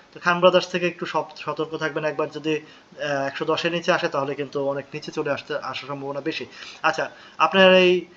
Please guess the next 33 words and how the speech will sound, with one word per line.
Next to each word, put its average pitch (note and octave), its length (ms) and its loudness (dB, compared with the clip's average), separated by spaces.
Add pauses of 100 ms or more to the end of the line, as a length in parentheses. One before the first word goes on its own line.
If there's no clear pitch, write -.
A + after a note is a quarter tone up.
(200)
আহ, D#3 600 2
আমান G#3 200 6
ফিডটা, F3+ 280 0
আমান G3+ 200 2
ফিডটা G3+ 240 -2
সাতাইশ F#3 300 0
টাকা E3 200 0
আছে, D#3 140 0
আগামীকালকে F3 840 2
আপনারা E3 280 -2
প্রফিট E3+ 340 -2
টেকিং E3+ 240 -4
করতে E3 260 -4
পারেন। D3+ 260 -2
এইদিকে, D#3+ 440 0 (400)
আহ, C#3+ 1000 0
আটাইশ, D#3+ 400 0
ঊনত্রিশ, D#3+ 560 -4 (300)
তিরিশ D#3+ 280 2
পর্যন্ত D3+ 400 -4
তো D3+ 180 -4
যাওয়া D3 380 0 (120)
এখন C#3+ 320 -8
তো D3 280 -2
একদম C#3+ 200 -6
সহজ D#3+ 380 0
হিসাব, D3+ 240 -6 (340)
যাবে, D3 360 -2 (160)
আর D#3 120 0
একটু E3 200 -2
উপরেও E3 340 2
যদি D#3+ 340 -2 (360)
যায়। C#3+ 360 0